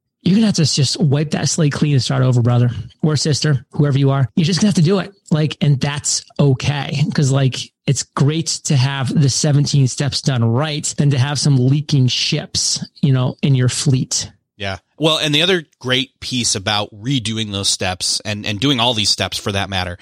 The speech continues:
Speaker 2: is doing it through the process, through the book, brings you not only your experience of how you did things, your real world examples,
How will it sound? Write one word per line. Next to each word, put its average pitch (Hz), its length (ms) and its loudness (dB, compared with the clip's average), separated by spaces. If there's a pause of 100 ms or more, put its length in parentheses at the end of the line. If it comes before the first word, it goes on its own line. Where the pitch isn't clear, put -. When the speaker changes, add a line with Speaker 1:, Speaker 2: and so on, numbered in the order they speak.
(280)
Speaker 2:
is 117 380 0 (340)
doing 165 300 2
it 165 120 -2
through 143 220 -2
the 120 80 -2
process, 117 600 -2 (200)
through 113 200 -6
the 95 140 -8 (100)
book, 127 400 0 (400)
brings 131 380 0
you 123 300 -2
not 127 260 -2
only 139 640 0 (640)
your 160 720 2 (340)
experience 101 720 -4
of 117 100 -14
how 123 160 -2
you 123 200 -4
did 107 200 -2
things, 95 360 -4
your 110 140 -2
real 131 320 0
world 101 260 -6
examples, 92 580 -8